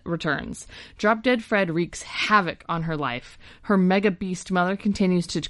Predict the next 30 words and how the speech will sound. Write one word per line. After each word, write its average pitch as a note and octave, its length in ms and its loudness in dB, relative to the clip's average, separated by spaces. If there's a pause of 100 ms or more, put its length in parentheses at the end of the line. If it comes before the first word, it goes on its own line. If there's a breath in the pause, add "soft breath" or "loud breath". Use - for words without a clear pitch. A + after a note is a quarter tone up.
try F3+ 280 -2
to D#3+ 80 -2
control A3+ 440 0
her F#3+ 140 2
life, D3+ 300 0 (380 loud breath)
even D4+ 280 2
convinces C4+ 520 2
her A#3 120 4
to A3 60 0
get A3+ 160 2
a B3 100 4
haircut C4 520 2
just C4+ 260 0
like C4+ 280 0
hers, G#3 460 2 (320 loud breath)
and A3+ 140 6
tries C4 220 4
to A#3+ 80 0
convince A#3 420 0
her F#3 140 2
to F3 80 0
take F#3 240 -2
some D#3+ 180 -4
pills F3 480 -2
to F3+ 100 -6
make D3+ 200 -4
Drop F3+ 260 0
Dead D#3+ 240 -2
Fred D3+ 320 -2
disappear." D3+ 640 -4